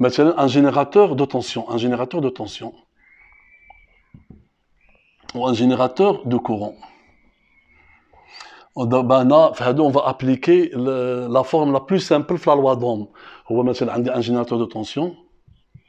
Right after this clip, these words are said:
اللي غنعتبرو par analogie. Tension راه في لا، في، في، في لا بريس-، هي لا بريسيون. لا تونسيون لا par analogie هي،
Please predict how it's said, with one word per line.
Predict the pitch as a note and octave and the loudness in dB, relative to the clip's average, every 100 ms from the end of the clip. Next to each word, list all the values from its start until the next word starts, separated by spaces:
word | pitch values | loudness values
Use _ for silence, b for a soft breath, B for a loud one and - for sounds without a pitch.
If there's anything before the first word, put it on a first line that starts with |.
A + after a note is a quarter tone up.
| b b b b b _ _ _ _ _ _ _ _ _ _ _ _ b b A#2+ | b b b b b _ _ _ _ _ _ _ _ _ _ _ _ b b -4
اللي | A#2 | -2
غنعتبرو | B2+ A2+ - B2+ A#2 A#2+ - | -2 -4 -2 0 0 -2 0
par | B2 A2 G2+ - A#2 | 2 2 -4 -8 -4
analogie. | A#2 A2+ A2+ G#2+ F3 - _ _ b b b b - C#3 | -2 -2 -4 -2 -4 -6 _ _ b b b b -20 -6
Tension | A#2+ A2+ D3+ E3+ E3+ | -4 -2 2 2 2
راه | A#2 A#2 | -2 -2
في | - | 0
لا، | B2 | -2
في، | B2 B2 A#2 | 0 -2 -2
في، | A2 - A2 | -4 -10 -10
في | - | -8
لا | A2+ | -6
بريس-، | A#2+ A#2 A#2+ | -4 -4 0
هي | C#3+ | 2
لا | D3+ | 2
بريسيون. | - A#2+ - G#2+ | 2 -4 -4 -8
لا | G#2+ | -8
تونسيون | A#2 A2 C#3 | -8 -6 -6
لا | A#2 | -4
par | - A#2+ | -4 -4
analogie | A#2 A#2 A2+ A2+ D3+ | -2 -2 -2 -4 -2
هي، | B2 A#2 D#3+ | -2 0 -2